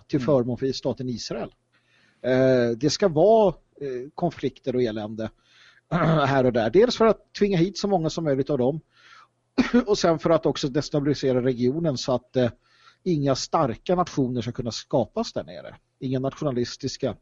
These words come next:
Speaker 1: ehm, eh, organi-, eh, nationer ska kunna finnas där nere som kan hu-, hota staten Israel. Det är vad det handlar om.
Speaker 2: Mm.
Speaker 1: Vare sig mer eller mindre.
Speaker 2: Jag ska säga det också, jag, jag sa att jag ska till Italien i, i helgen,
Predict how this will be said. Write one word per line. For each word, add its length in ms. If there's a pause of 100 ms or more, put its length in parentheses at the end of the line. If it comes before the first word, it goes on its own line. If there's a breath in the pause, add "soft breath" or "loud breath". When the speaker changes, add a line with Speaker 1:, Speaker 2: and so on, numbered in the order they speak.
(500 soft breath)
Speaker 1:
ehm, 720
eh, 400
organi-, 560
eh, 100
nationer 420
ska 140
kunna 200
finnas 300
där 100
nere 160
som 120
kan 160
hu-, 360
hota 380
staten 300
Israel. 400
Det 100
är 40
vad 100
det 60
handlar 260
om. 120 (260 loud breath)
Speaker 2:
Mm. 120 (240 loud breath)
Speaker 1:
Vare 220
sig 200 (460)
mer 200
eller 120
mindre. 260 (540 loud breath)
Speaker 2:
Jag 80
ska 80
säga 220
det 80
också, 160
jag, 180
jag 160
sa 160
att 40
jag 100
ska 140
till 120
Italien 560
i, 420
i 100
helgen, 440